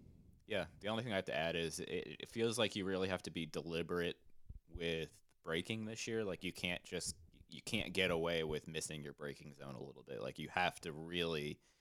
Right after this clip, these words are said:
you have to nail it. So it's, um, it's definitely, I'm, I'm not gonna say it's iRacing, but it's more simulation-like than, than in years past. And, you know, you gotta nail the braking zone and also, you know, corner entry and corner exit.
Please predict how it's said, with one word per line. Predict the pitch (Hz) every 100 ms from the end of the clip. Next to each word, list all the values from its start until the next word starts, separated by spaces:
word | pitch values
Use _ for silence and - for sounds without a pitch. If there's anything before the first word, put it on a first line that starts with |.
| - - -
you | 101
have | 95
to | 87
nail | 82 80 73
it. | 78
So | - 85
it's, | -
um, | 104 117 90
it's | - - - - - - - -
definitely, | 127 127 123 117 104 92 87 - -
I'm, | 80 82 85
I'm | 90
not | 85
gonna | 85 80
say | 76
it's | 71
iRacing, | - 82 82 90 107 98
but | 90
it's | 85 -
more | 90 95 90 82
simulation-like | - 92 85 82 82 80 - 78 76 73 -
than, | 76 71 71 73 - _ -
than | 80 78 78
in | 69 76
years | 76 76 -
past. | 82 71 71 -
And, | 76 73 71 _ _ _ 98
you |
know, | 98
you | 107
gotta | 104
nail | 98 101 101
the |
braking | 90 95 95 101
zone | 85 95 90 92 87
and | 80 85
also, | 92 90 90
you | 87 85
know, |
corner | - 98 92 87
entry | 85 82 85 82
and |
corner | - 87 85 76
exit. | 78 78 78 73